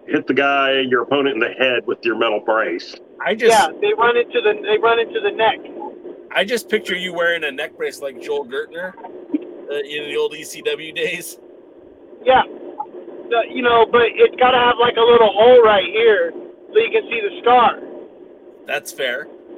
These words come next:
Speaker 3: 'Cause
Speaker 2: That's
Speaker 3: it's just not cool, like, without the scar. You can't be Scar Neck without the scar.
Speaker 2: By the
Speaker 1: Oh, we'll
Speaker 2: way,
Speaker 1: just,
Speaker 2: the
Speaker 1: we'll just
Speaker 2: Honky
Speaker 1: put a
Speaker 2: Tonk
Speaker 1: fake
Speaker 2: Man
Speaker 1: scar on the,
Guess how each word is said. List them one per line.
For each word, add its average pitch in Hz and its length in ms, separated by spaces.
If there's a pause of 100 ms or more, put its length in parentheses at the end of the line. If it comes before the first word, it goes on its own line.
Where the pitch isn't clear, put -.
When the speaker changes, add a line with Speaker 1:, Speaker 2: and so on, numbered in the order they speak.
(340)
Speaker 3:
'Cause 220 180
Speaker 2:
That's 226 180
Speaker 3:
it's 233 140
just - 100
not 226 280
cool, 233 480
like, 196 180
without 208 340
the - 180
scar. 220 260
You 202 100
can't 247 180
be - 220
Scar 226 220
Neck 208 160
without 196 260
the - 220
scar. 208 320 (400)
Speaker 2:
By 196 180
the - 80
Speaker 1:
Oh, 170 140
we'll 202 160
Speaker 2:
way, 165 160
Speaker 1:
just, - 560
Speaker 2:
the - 80
Speaker 1:
we'll 214 180
just 226 140
Speaker 2:
Honky - 20
Speaker 1:
put 220 140
a - 20
Speaker 2:
Tonk 156 160
Speaker 1:
fake 185 240
Speaker 2:
Man 175 120
Speaker 1:
scar 156 200
on 147 240
the, 123 400